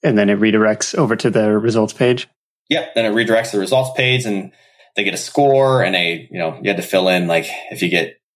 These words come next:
Speaker 2: I had to make up little names, like, you're a bird brain or, you know, stuff. <laughs> You kind of make it creative, like,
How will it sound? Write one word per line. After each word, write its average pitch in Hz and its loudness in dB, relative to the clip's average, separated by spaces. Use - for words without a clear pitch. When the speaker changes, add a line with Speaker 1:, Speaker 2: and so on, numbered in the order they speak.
Speaker 2:
I - 0
had 117 0
to 107 0
make 98 0
up 92 -2
little 85 0
names, 80 -2
like, 80 -6
you're 85 -2
a - -12
bird 95 0
brain 85 0
or, 78 -2
you 87 -6
know, 85 0
stuff. - -2
<laughs> - -4
You 131 2
kind 131 2
of 113 0
make 101 0
it 85 -6
creative, 87 -4
like, 76 -4